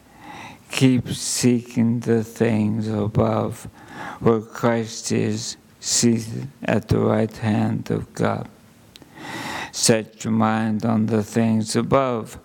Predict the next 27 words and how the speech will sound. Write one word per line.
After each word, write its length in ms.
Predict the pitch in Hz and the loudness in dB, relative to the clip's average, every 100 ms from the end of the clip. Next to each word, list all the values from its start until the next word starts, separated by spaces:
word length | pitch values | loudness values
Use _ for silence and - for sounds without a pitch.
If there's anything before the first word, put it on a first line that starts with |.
| _ | _
not 680 | 98 107 107 110 110 - - - - | 0 4 4 2 0 -6 -14 -4 2
on 460 | 113 107 107 107 | 2 2 -2 -2
the 140 | 101 101 | -4 -8
things 880 | - - 113 113 104 107 110 110 - | -4 0 2 2 0 0 -2 -4 -4
of 580 | - 113 107 107 - 117 | 0 0 0 -4 -6 -4
the 180 | - - | -4 0
earth. 540 | 55 53 - - - - - - - - - - - - - - - - - | 0 0 -6 -16 -20 -20 -20 -20 -20 -20 -20 -20 -18 -14 -12 -10 -10 -12 -6
For 160 | - 117 | 2 4
you 280 | 110 110 | 4 4
have 320 | 110 104 107 - | 4 2 -2 0
died, 580 | 123 123 120 113 123 - - _ _ _ _ | 2 2 0 -2 -8 -18 -20 _ _ _ _
and 320 | - 113 110 | 0 2 2
your 220 | 107 110 110 | 2 2 2
life 640 | 110 117 120 117 - - - _ | 0 0 0 -2 -6 -14 -20 _
is 380 | 254 113 104 104 | 0 0 0 -4
hidden 680 | - - 113 110 117 117 117 | -4 2 2 2 2 2 2
with 300 | 117 117 - | 0 -2 -8
Christ 680 | - 117 104 101 101 - - | -2 0 0 -2 -6 -12 -12
in 400 | - 110 107 110 | -4 0 0 -2
God. 540 | 110 113 107 107 123 131 - - | -4 -4 -2 -4 -6 -12 -16 -16
Wow. 340 | - - - - - - - - - - - - - - - - | -10 -10 -10 -16 -20 -20 -20 -20 -20 -18 -12 -8 -6 -6 -4 2
When 320 | 127 113 104 | 4 4 -2
Christ, 800 | - 127 131 131 131 - - - | -2 2 2 2 -4 -10 -12 -4
who 180 | 120 110 | 2 4
is 340 | 107 117 110 | 4 2 2
our 260 | 117 123 123 | 0 2 2
life, 540 | 123 127 117 110 - | 2 0 -2 -6 -14